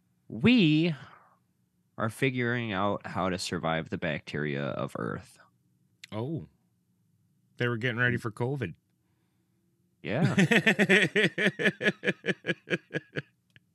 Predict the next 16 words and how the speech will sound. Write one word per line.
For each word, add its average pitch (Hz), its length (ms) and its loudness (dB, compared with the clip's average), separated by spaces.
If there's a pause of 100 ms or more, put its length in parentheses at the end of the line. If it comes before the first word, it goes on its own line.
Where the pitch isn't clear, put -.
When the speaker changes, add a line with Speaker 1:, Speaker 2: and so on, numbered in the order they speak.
(420)
Speaker 1:
Now, 117 500 4 (1200)
he 131 120 4
noticed 185 420 4
something. 90 580 -6 (1600)
They 135 140 6
weren't 180 380 4 (120)
talking 139 800 -2 (560)
with 110 160 -6
their 120 120 -4
mouths. 123 680 -4 (460)
Speaker 2:
Mm. 139 420 -8 (1120)
Speaker 1:
Telepathic 127 680 -2
communication. 123 920 -6 (440)
Speaker 2:
Gotta 85 220 -6
love 113 240 -6
it. - 100 -12